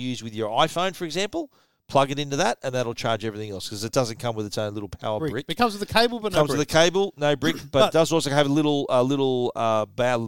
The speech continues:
Speaker 1: black pouch so you can put it in the bag. So when you're traveling with it, easy to put in
Speaker 2: Yeah.
Speaker 1: your luggage.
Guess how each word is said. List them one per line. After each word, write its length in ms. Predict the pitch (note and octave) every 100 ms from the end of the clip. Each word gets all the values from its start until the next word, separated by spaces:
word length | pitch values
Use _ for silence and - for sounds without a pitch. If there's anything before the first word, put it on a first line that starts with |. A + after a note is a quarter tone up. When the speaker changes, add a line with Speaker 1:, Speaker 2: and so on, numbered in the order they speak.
| -
Speaker 1:
black 220 | B2+ B2 _
pouch 480 | - - - - - _ _ _ _
so 120 | A#2+
you 60 | A2
can 60 |
put 160 | - C3
it 40 |
in 60 | B2
the 80 | A2
bag. 320 | A#2 F#3 -
So 120 | B2
when 120 | A2+
you're 100 | G2
traveling 300 | - B2+ C#3
with 140 | D3+ A3+
it, 100 | -
easy 260 | C3 A#2
to 60 | A#2
put 160 | -
in 60 | A#2+
Speaker 2:
Yeah. 60 | C3
Speaker 1:
your 60 | A2+
luggage. 400 | C3 G2 -